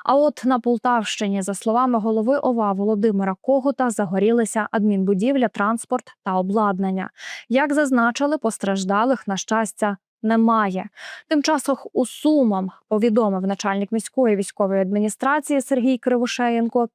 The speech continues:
після нічного удару частина міста залишилася без електрики. Є пошкодження об'єктів інфраструктури, також працюють аварійні служби.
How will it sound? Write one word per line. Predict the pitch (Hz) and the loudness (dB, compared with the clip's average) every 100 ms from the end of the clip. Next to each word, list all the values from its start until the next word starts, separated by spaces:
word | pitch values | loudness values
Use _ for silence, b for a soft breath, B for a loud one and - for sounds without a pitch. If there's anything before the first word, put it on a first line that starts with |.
| - | 0
після | 294 254 214 | 0 0 -2
нічного | 202 196 214 208 | -2 -4 -4 0
удару | 220 202 277 285 233 | 0 2 2 2 0
частина | 220 - 208 196 | -2 -4 -2 -2
міста | 202 247 285 - | 0 0 0 -2
залишилася | 214 190 202 254 - 233 220 226 220 - b b - | 0 2 2 2 0 0 0 -2 -4 -6 b b -6
без | 185 208 202 - _ | -2 0 -2 -6 _
електрики. | 214 214 214 185 - 196 - - _ B B B | -2 0 0 -2 -6 -10 -8 -12 _ B B B
Є | 233 302 | -2 0
пошкодження | 269 - 269 277 262 247 | 0 -2 0 2 2 2
об'єктів | - 262 214 214 214 - 254 | 0 0 2 2 0 -2 -2
інфраструктури, | 233 262 - 254 - 262 269 277 - - | -2 -6 -4 -6 -4 -2 0 -2 -6 -8
також | 190 - 240 277 | -6 0 0 0
працюють | - 196 190 226 240 233 - _ | -4 -6 -4 -2 0 0 -4 _
аварійні | 240 240 233 180 196 | -2 0 2 0 -2
служби. | 185 240 220 190 185 | -2 0 0 0 -4